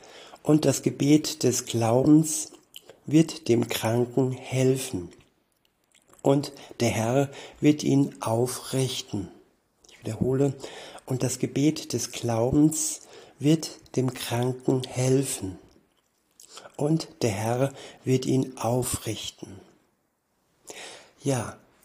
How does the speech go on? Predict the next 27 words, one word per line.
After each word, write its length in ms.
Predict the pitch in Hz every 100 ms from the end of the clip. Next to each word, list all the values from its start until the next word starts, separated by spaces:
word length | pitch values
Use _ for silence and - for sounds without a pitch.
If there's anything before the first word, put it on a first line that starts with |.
| -
hier 180 | 147 165
ist 240 | - -
wichtig 420 | 156 - 147 -
zu 120 | -
sehen, 540 | 131 131 135 135 123 120 - - -
dass 180 | - 127
es 160 | 127 127
hier 260 | 131 131
um 80 | 131
das 240 | 131 127 -
Gebet 480 | 120 - 147 151
des 280 | 123 123 -
Glaubens 720 | - 131 131 160 135 104 - - _
geht. 500 | - 110 98 - -
Es 480 | - - - - - -
kann, 460 | - 143 143 139 - - - _ -
es 160 | 131
können 300 | - 139 151
auch 300 | 151 135 -
Gebete 680 | - 117 131 139 147 135 -
ausgesprochen 800 | - 139 - 143 - 131 131 127
werden, 380 | 123 123 127 123
die 120 | 123
mit 160 | 131 131
dem 160 | 123
Glauben 440 | 120 123 123 120 123
nichts 580 | 147 170 - - -